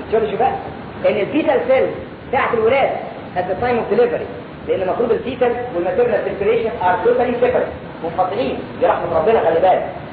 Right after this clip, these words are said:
ساعه الولاده حصل سيبريشن، شويه فيتال سيلز بيخشوا فين؟ عند امه بقى. فيتال سيلز اللي هي ايه؟ بوزيتيف، وامه ايه؟ نيجاتيف، يبقى دي هتبقى سنسيتايزنج. يبقى الفور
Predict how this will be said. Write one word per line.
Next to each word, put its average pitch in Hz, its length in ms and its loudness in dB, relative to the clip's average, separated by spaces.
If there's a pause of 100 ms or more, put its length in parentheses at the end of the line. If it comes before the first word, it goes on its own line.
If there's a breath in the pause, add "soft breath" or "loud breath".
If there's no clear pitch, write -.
(160)
ساعه 277 220 2
الولاده 294 360 4 (580)
حصل 214 160 -2 (180)
سيبريشن، 277 320 4 (360)
شويه 240 320 4
فيتال 240 300 0
سيلز 226 180 4 (100)
بيخشوا 175 400 -2
فين؟ 180 160 2
عند 180 220 -2
امه 170 220 0
بقى. - 120 2 (1040)
فيتال 165 280 0
سيلز 190 180 2
اللي 160 200 0
هي 170 260 4
ايه؟ - 140 2 (180)
بوزيتيف، - 220 4 (440)
وامه 226 360 2
ايه؟ - 240 6 (360)
نيجاتيف، - 400 2 (320)
يبقى 190 240 0
دي - 60 -2
هتبقى - 440 0
سنسيتايزنج. - 540 0 (960)
يبقى 165 200 4
الفور 539 360 4